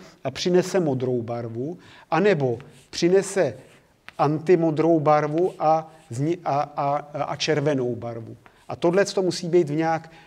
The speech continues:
eh, v, v, eh, v superpozici. Taková, takovýhle dvě varianty, jo. Tak přesně to tady vidíte, že, eh, tahle, ten první člen v tý, v tě-, v tom rozvoji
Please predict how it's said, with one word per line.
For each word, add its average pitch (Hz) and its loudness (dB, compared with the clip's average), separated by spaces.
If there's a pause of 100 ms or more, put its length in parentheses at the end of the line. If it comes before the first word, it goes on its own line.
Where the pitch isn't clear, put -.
(300)
eh, 123 -6
v, 123 -18
v, - -18
eh, 123 -8
v - -12
superpozici. 156 0 (260)
Taková, 165 2
takovýhle 156 0
dvě 151 2
varianty, 131 -2
jo. 135 -8 (340)
Tak - -4 (140)
přesně 202 2
to 190 -2
tady 180 2
vidíte, 156 -2
že, 165 0 (540)
eh, 120 -6 (280)
tahle, 165 2
ten 180 -4
první 190 0
člen 147 -2
v - -14
tý, 165 -6
v - -18
tě-, 165 -6
v - -10
tom 170 -2
rozvoji 135 0